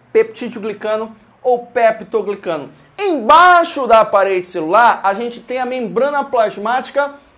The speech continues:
ou membrana celular. Do que é constituída a membrana plasmática, que a gente já teve aula? Ela é rica em fosfolipídios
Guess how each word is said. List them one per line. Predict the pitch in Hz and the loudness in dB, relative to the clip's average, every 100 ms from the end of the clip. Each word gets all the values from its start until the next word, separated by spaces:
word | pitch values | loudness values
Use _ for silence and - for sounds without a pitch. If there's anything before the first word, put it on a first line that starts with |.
| - | 0
ou | 330 | 0
membrana | 359 277 320 370 311 | 0 -2 0 2 0
celular. | - 240 196 175 139 - _ _ | 0 0 4 4 4 0 _ _
Do | 180 | -8
que | 202 | -4
é | 339 | -4
constituída | - 311 - 294 294 262 | -2 -6 -6 -8 -6 -4
a | |
membrana | 254 240 226 233 233 | -4 -4 -2 -2 -2
plasmática, | 226 196 208 269 269 247 | -2 -2 0 -2 -2 -10
que | 202 | -8
a | |
gente | 208 202 | -6 -4
já | 208 | -2
teve | 208 202 208 | -2 0 4
aula? | 247 262 269 - - | 6 4 -2 -14 -8
Ela | 262 262 | -2 0
é | |
rica | 226 240 240 254 247 | -2 -4 -2 0 0
em | 240 294 294 - _ _ - | -2 -6 -10 -18 _ _ -2
fosfolipídios | 269 285 311 302 - 320 330 - - 262 285 285 262 254 262 262 - | 4 4 4 0 2 2 2 -4 -14 -10 -10 -6 -6 -6 -8 -12 -18